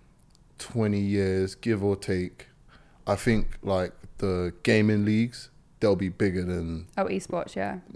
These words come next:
Speaker 1: Yeah, it'll be bigger
Speaker 2: That
Speaker 1: than,
Speaker 2: would be,
Speaker 1: like,
Speaker 2: like, in the Olympics and stuff.
Speaker 1: No, it'll be in Olympics, but I feel like it'll be bigger than football, basket-, like, it'll be the biggest thing because
Speaker 2: Mm.
Speaker 1: it almost levels the playing fields to a certain extent, 'cause there's some people who will naturally be better at gaming too.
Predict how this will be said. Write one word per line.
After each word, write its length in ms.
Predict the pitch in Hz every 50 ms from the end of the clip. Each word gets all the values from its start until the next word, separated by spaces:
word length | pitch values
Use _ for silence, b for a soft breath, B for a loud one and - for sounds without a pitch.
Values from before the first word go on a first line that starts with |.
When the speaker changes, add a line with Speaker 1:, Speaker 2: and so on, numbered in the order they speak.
| - - 135
Speaker 1:
Yeah, 220 | 135 127 101 - - - -
it'll 120 | - 120
be 120 | 120 123 113
bigger 260 | 95 139 131 120 123
Speaker 2:
That 80 | 117 113
Speaker 1:
than, 80 | 110
Speaker 2:
would 80 | 110 113
be, 20 | 110
Speaker 1:
like, 180 | 110 - - 208
Speaker 2:
like, 80 | -
in 80 | 202 202
the 80 | 202 196
Olympics 540 | 185 185 185 185 175 185 - - - -
and 120 | 202 196 -
stuff. 100 | - -
Speaker 1:
No, 100 | 202 214
it'll 120 | 180 180
be 120 | 175 202 190
in 80 | 185
Olympics, 340 | 180 175 196 180 127 117 95
but 140 | - 117 123
I 40 | 127
feel 160 | - 165 165
like 140 | 151 135 -
it'll 120 | - 117
be 100 | 113 120
bigger 240 | 104 120 131 117 117
than 120 | 110 101
football, 760 | 98 - - - - - - 107 110 110 107 107 104 101 101
basket-, 360 | - - 113 110 110 - -
like, 140 | 117 117 117
it'll 120 | 131 135 139
be 100 | 143 147
the 100 | 131 117
biggest 320 | - 139 127 120 117 -
thing 240 | - 135 107 90 85 -
because 460 | - 107 - 120 113 107 101 98 92
Speaker 2:
Mm. 40 | - - b b b b b b b b b b
Speaker 1:
it 80 | 117 110
almost 420 | 123 123 120 117 113 107 - -
levels 540 | 107 110 113 120 120 107 110 110 107 104 - -
the 240 | - 113 107 101 90 - - - - -
playing 260 | - 123 117 110 104
fields 200 | - 113 104 -
to 120 | - - 127
a 60 | -
certain 500 | - - - - 151 143 123 95 95 -
extent, 460 | 87 - - - - 98 92 - -
'cause 160 | - 110 101
there's 160 | 101 110 104 -
some 180 | - 123 113 104
people 260 | 110 104 92 - 101
who 100 | 95 95
will 60 | 98 98
naturally 340 | 104 107 - - - 107 101
be 100 | 95 101
better 260 | 95 87 110 104 104 107
at 80 | 85
gaming 360 | - 120 117 104 95 92 90 85
too. 240 | - 120 98 87